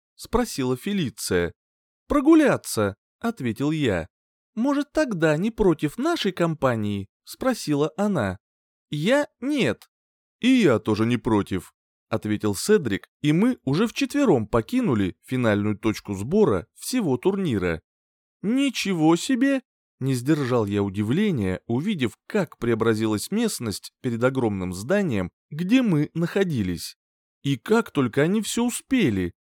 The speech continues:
подумал я, понимая, что без помощи магических техник рыцарей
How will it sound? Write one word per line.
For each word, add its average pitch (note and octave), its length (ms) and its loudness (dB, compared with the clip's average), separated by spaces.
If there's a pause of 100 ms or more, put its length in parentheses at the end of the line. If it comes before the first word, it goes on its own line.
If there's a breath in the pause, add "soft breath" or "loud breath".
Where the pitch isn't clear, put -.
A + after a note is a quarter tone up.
(120)
подумал F#2 400 -2
я, D3+ 220 0
понимая, A#2+ 580 -2
что - 260 -4
без A3 200 -4
помощи G#2 520 -4
магических G#2 720 -6
техник - 440 -6
рыцарей G2 540 -4